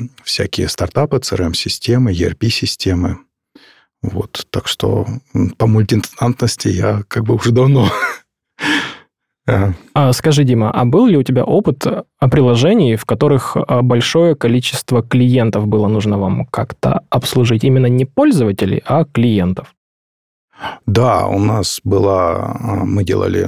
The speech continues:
Speaker 1: C R M-систему для автобизнеса, и вот у нас, а, на пике, когда мы её разрабатывали, было около сотни,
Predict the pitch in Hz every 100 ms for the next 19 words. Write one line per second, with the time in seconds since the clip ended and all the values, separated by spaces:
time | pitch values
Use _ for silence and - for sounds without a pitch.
0 | 113 - 90 92 80 - - 85 80 90
1 | 90 80 - - 85 87 135 127 - -
2 | - 104 104 98 101 87 - 98 104 -
3 | - - 90 - - 92 95 92 87 110
4 | 120 98 - - _ - 95 92 92 92
5 | 95 - - 104 - 90 87 98 92 95
6 | 98 95 90 - 90 - -